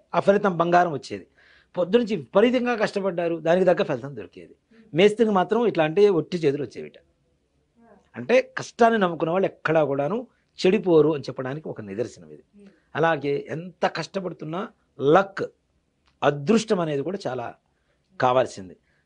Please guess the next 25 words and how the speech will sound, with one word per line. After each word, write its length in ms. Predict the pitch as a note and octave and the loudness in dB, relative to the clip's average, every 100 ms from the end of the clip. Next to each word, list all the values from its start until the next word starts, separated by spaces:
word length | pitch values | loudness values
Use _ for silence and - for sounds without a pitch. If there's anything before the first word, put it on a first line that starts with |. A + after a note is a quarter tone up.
| _ | _
తొంభై 380 | B2+ D#3 E3 C3+ | -12 -8 0 0
తొమ్మిది 400 | E3+ D#3 D3+ C3+ | 2 -2 -4 -4
శాతం 440 | A#2+ C#3+ F3 G3+ F#3+ | -4 -6 -4 -6 -6
మన 120 | D3+ | -8
కష్టాన్ని 520 | - B2+ - G3 G3 | -10 -10 -6 -4 -4
నమ్ముకుంటే 540 | D#3 D3+ C#3+ C3+ F#3 | -6 -8 -10 -6 -4
వన్ 220 | E3 D3 E3 | -2 -4 -4
పర్సెంట్ 300 | - D3+ F3 | -6 -6 -8
భగవంతుడు 720 | D3+ A2+ C#3 E3 G#3+ G#3+ G3 | -10 -8 -6 -2 -2 -2 -2
దయతో 520 | D3 D3+ D3+ G3+ C#4 - _ _ - | 0 0 2 2 2 0 _ _ 0
వంద 180 | D3+ A#3 | 2 4
శాతం 360 | A#3 A3+ A3+ | 4 4 2
పూర్తవుతుంది. 580 | G3+ E3+ - - - - - _ _ _ _ _ _ D#3 | -4 -6 -6 -8 -10 -20 -20 _ _ _ _ _ _ -4
అవునా? 220 | F#3+ A#3+ _ _ G3+ | -4 -4 _ _ -20
ఇప్పుడు 260 | - - | -16 -12
చాలామంది 640 | G2+ G#2+ C#3 E3+ F#3 F3+ F3+ | -10 -6 -2 0 0 -2 -6
మంచి 260 | D#3 D#3 | -6 -10
క్లవర్స్, 800 | - - C3+ E3+ D3+ - F3+ F3+ - | -10 -2 0 0 -2 -6 -4 -4 -6
ఎగ్జామ్కి 480 | A#2+ A2 E3 E3 D#3 | -12 -8 -8 -6 -6
వెళ్ళి 140 | D#3+ | -4
రాసేవాడు 400 | D3+ A#2+ E3+ E3+ E3 | -2 -4 -2 -4 -2
చాలామంది 340 | A#2+ D3 C3+ | -4 -4 -8
ఉంటారు, 260 | G#2+ G2 - _ _ _ _ | -12 -18 -20 _ _ _ _
కానీ 240 | C3+ F3+ | -6 -4
వాడికంటే 1120 | D3 A#2 D3+ F#3+ G#3 G3 F#3+ F3+ - A#3+ B3 | -4 -2 0 2 0 0 -2 -2 4 4 4